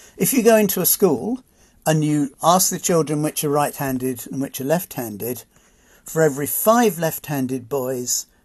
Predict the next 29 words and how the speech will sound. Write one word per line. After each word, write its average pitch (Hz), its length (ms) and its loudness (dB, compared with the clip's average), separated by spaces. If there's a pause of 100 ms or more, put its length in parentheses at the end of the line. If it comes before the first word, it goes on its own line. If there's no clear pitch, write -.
you'll 139 160 4
find 135 280 -2
about 135 360 -4
four 131 360 2
left-handed 117 760 -12
girls. - 520 -10 (640)
And 147 140 0
that's 170 240 4
found 156 300 2
in 147 100 0
all 180 280 2
the 208 100 -2
studies. 139 680 -2 (1120)
We 139 100 -2
have 123 220 -4
no 185 340 0
idea 135 580 -2
why. - 520 -12 (800)
So 147 280 4
that's 170 460 2
something 180 500 2
I'd 143 180 0
really 160 420 2
like 143 320 0
to - 120 -8
know 131 260 -2
the 127 160 -4
answer 113 500 -6
to. - 420 -14